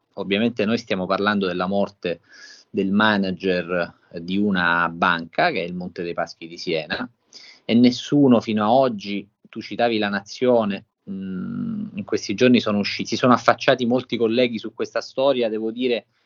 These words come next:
alcuni molto preparati, altri che andrebbero rimandati a settembre.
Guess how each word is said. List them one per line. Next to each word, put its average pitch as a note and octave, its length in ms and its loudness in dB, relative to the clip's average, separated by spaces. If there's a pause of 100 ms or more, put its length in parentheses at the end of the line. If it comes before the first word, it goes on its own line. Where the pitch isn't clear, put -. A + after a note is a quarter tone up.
(200)
alcuni A2+ 440 -4
molto A#2+ 320 -2
preparati, G2+ 760 -4 (340)
altri G#2+ 640 0
che - 300 -14
andrebbero G#2 460 -4
rimandati G2 480 -4
a F#2+ 40 -6
settembre. F2+ 840 -10